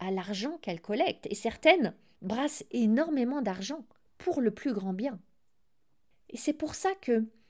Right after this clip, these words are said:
j'ai vraiment envie de détabouifier, si je puis dire, l'argent. Enlever tous les tabous qu'il y a autour. Un autre tabou là qui me vient à l'esprit, c'est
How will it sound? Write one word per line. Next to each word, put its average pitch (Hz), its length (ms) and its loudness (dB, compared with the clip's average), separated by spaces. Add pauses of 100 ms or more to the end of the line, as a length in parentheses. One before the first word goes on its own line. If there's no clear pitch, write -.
(120)
j'ai 233 220 0
vraiment 254 360 -2
envie 247 400 2
de 190 420 4 (240)
détabouifier, 226 1500 4 (360)
si - 200 -12
je 202 80 -10
puis 240 180 2
dire, 214 460 0 (320)
l'argent. 175 420 -6 (540)
Enlever 247 360 0
tous 311 200 -4
les 247 140 0
tabous 208 360 -2
qu'il - 160 -12
y 170 60 -4
a 175 60 -6
autour. - 420 -14 (760)
Un 208 140 2
autre 330 140 2
tabou 269 280 8
là 285 160 10
qui 226 140 0
me 208 60 6
vient 214 200 6
à 202 40 6
l'esprit, 202 420 2 (920)
c'est 269 680 2